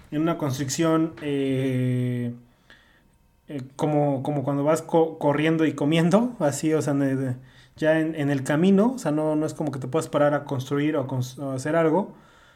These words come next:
Es con el camino encima, vas, te vas construyendo. Entonces, entre más tiempo tenga Xavi para trabajar y entrenar, eh, y menos exposición a, a derrotas, eh, fuertes,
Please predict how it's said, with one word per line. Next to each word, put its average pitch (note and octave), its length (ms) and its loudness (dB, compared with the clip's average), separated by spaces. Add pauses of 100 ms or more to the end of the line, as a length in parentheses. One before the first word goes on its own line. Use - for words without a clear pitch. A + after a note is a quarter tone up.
(440)
Es F#3+ 340 0 (360)
con C#3+ 200 0
el C3+ 100 -2
camino F#3+ 400 4
encima, A#3 640 4 (260)
vas, D#3+ 300 2
te E3+ 80 2
vas E3 200 2
construyendo. C3 580 -2
Entonces, D#3+ 420 -2 (800)
entre E3+ 300 0
más G#3+ 240 4
tiempo A#3 300 4
tenga G#3 280 2
Xavi F#3+ 280 0
para D3 280 -2
trabajar C3+ 760 -4 (140)
y D3+ 120 -6
entrenar, D3 680 0 (1080)
eh, B2+ 340 -4
y D#3 100 -2
menos E3 300 0
exposición D3+ 800 -4
a, C3 260 -2 (840)
a C#3+ 180 -8
derrotas, D#3+ 760 0
eh, C3 120 -10
fuertes, G#3 720 0